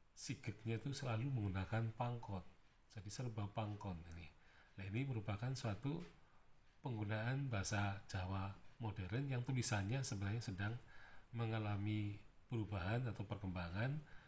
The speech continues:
dari tulisan Jawa kuna. Jadi, banyak tulisan-tulisan yang mirip-mirip dengan tulisan Jawa kuna, nah, kemudian menjadi tulisan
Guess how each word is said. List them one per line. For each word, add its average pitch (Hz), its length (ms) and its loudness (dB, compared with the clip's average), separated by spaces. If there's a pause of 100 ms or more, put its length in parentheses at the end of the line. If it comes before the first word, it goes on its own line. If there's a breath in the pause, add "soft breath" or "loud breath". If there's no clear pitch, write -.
(160 loud breath)
dari 101 320 -2
tulisan 98 480 -2
Jawa 90 340 0
kuna. 113 460 0 (180)
Jadi, 98 220 -4
banyak 113 320 0
tulisan-tulisan 107 800 0
yang 110 160 4 (560 loud breath)
mirip-mirip 151 640 4
dengan 107 380 0 (240)
tulisan 101 400 0
Jawa 90 260 -2
kuna, 98 300 -2 (1000 loud breath)
nah, 92 180 -4 (100)
kemudian 110 280 0
menjadi 98 300 0
tulisan 104 540 0